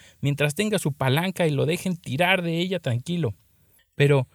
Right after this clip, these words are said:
¿por qué una vez que nos enganchamos a algo que nos produce placer es tan difícil dejarlo, a pesar de la nada, a pesar del castigo?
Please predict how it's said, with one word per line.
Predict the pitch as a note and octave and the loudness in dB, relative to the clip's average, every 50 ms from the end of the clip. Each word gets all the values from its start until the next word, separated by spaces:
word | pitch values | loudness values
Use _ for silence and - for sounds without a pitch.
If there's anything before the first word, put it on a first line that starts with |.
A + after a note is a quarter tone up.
| _ _ _ _ | _ _ _ _
¿por | - D3 D3 - | 0 0 2 2
qué | - | 2
una | A3+ A#3 A#3 A3 | 0 2 2 2
vez | G#3 A3 - | 2 0 0
que | - G#3+ | 0 0
nos | G3 D#3+ - | 0 2 2
enganchamos | B2+ A#2 A2+ A2 G#2+ - - C#3+ D3+ E3 D#3 C#3 - | 2 2 4 2 2 2 2 2 2 2 0 0 0
a | A2+ A2+ | 2 2
algo | A#2+ B2+ B2+ B2+ A#2 | 4 4 4 2 0
que | - - G#2+ | 0 0 0
nos | G#2+ G#2+ | 0 0
produce | - - - A#2 A#2 B2 D3 F3 F3+ - F3+ | 0 -2 0 0 2 2 2 0 0 -2 -4
placer | - - A2+ A2 G#2 - C3+ C3+ - | -6 -4 -6 -4 -2 0 0 0 0
es | - E3+ - - | -2 -4 -4 -2
tan | - F#3+ E3+ | -2 0 0
difícil | C3+ G#2+ - - C3+ - - B2 | 0 0 0 -2 -2 0 -2 -2
dejarlo, | A#2 G#2 - - G2 G2 A2 C3+ F3+ - _ _ _ _ _ - | -2 -2 -4 -4 -4 -4 -4 -4 -6 -8 _ _ _ _ _ -12
a | - - | -10 -10
pesar | - - G#2 G2 - D3+ D#3+ D#3+ | -6 -4 -4 -2 -2 -2 -2 -2
de | D#3 C3+ | 0 0
la | G2+ G2+ G2+ | 0 2 2
nada, | G2+ G#2+ A2+ B2 C#3+ - _ _ _ - | 2 2 0 0 -4 -6 _ _ _ -14
a | - A#2 | -12 -10
pesar | - - G#2 - - D3+ E3 | -8 -8 -4 0 2 2 2
del | E3 D#3+ C3 | 2 0 -4
castigo? | - G2+ G2+ - - - A2 G#2 C#3 - | -4 -6 -6 -6 -4 -4 -2 -2 -2 -4